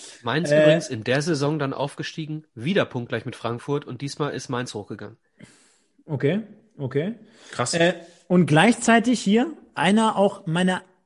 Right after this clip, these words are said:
Speaker 2: absolut legendärsten und erinnerungsgebliebensten, äh, Auswärtsfahrten in Osnabrück. Wir haben in Osnabrück gespielt, am dritten
Speaker 3: An der
Speaker 2: zehnten
Speaker 3: Bremer Brücke.
Speaker 2: Genau,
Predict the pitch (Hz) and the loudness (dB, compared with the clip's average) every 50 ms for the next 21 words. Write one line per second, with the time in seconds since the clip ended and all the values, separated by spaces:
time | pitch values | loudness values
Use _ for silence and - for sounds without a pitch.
0 | _ _ - 214 233 - - 240 240 214 - 185 160 180 220 208 220 196 165 180 | _ _ -4 -2 -2 0 0 0 -2 -2 -2 0 2 2 2 2 2 2 2 2
1 | 202 214 - - - 196 190 185 190 190 185 185 185 185 190 190 190 185 190 185 | 2 0 0 -2 -2 -2 -2 -2 -2 -2 -2 -2 -2 0 0 0 0 2 0 0
2 | - - - - - 156 147 139 151 175 190 190 196 180 - - 170 170 175 175 | -2 -4 -8 -8 -4 -4 -2 0 2 2 2 2 0 -2 -4 -6 -8 -10 -10 -8
3 | 139 143 143 143 - - 196 214 - - 135 123 - - 123 123 127 165 185 220 | -8 -8 -8 -6 -4 -4 -4 -2 -2 -2 -4 -4 -4 -4 -4 -4 -4 -4 -6 -8
4 | 277 - - _ - _ _ _ _ _ _ _ _ _ _ _ _ _ _ _ | -8 -10 -16 _ -20 _ _ _ _ _ _ _ _ _ _ _ _ _ _ _
5 | _ - 220 254 - 226 196 - 220 202 147 165 196 190 - - - - _ - | _ -4 -4 -4 -2 -4 -4 -2 0 0 2 2 2 0 0 -6 -16 -20 _ -14
6 | 120 123 143 160 175 - 165 160 - - 196 185 - 196 165 147 202 208 - 226 | -10 -10 -8 -8 -10 -10 -12 -12 -10 -10 -12 -12 -10 -8 -6 -6 -6 -6 -6 -10
7 | - - - 240 277 339 320 - - - 156 143 143 147 233 - 123 131 135 127 | -10 -8 -8 -6 -6 -6 -8 -10 -10 -8 -6 -4 -2 -2 0 2 2 2 4 4
8 | 120 113 101 104 104 113 120 113 110 104 95 101 107 104 - 95 - - - _ | 4 4 4 4 4 4 4 4 4 4 4 2 2 0 0 -4 -6 -8 -12 _
9 | - 156 151 156 165 190 233 233 | 0 2 4 6 6 6 4 2